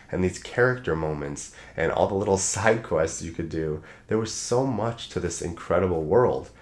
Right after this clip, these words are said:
that I had to go home and finally get it. And once my dad purchased it for me, I played it and just could not get enough.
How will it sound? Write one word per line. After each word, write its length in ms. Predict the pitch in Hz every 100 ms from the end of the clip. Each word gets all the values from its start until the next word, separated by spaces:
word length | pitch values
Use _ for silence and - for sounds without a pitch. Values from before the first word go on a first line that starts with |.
| - -
that 120 | - 87
I 80 |
had 400 | 82 - 101 107 -
to 100 | 87
go 160 | 85
home 260 | 95 98 73
and 100 | 67
finally 380 | 82 85 80 80
get 240 | 92 101
it. 100 | -
And 240 | 76 76
once 260 | 87 113 -
my 120 | 92
dad 360 | 90 90 95 95
purchased 380 | - 123 110 -
it 100 | -
for 220 | 78 76
me, 220 | 76 78 - - - -
I 260 | 82 82 76 - - -
played 320 | - - 90 107
it 180 | - -
and 160 | 80
just 300 | 76 - - - - - - - -
could 360 | - 135 131
not 380 | 101 92 76 -
get 140 | 82
enough. 480 | 80 73 69 - -